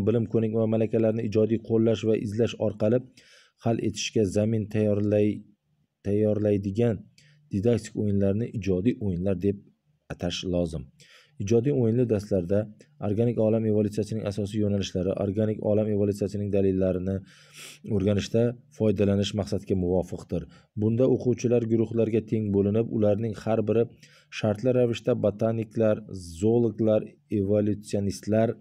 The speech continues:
degan nom beriladi. Har bir mutaxassislar guruhi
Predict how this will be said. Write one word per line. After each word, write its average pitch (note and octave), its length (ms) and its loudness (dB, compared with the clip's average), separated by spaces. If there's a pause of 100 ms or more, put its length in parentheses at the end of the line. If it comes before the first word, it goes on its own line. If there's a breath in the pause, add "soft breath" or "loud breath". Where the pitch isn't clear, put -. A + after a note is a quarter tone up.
(240)
degan F#2+ 400 0 (100)
nom G2 220 -2 (100)
beriladi. F#2 540 0 (1120 soft breath)
Har A#2 220 -2
bir A#2+ 180 2
mutaxassislar G#2+ 1080 -2 (680 soft breath)
guruhi A2 480 2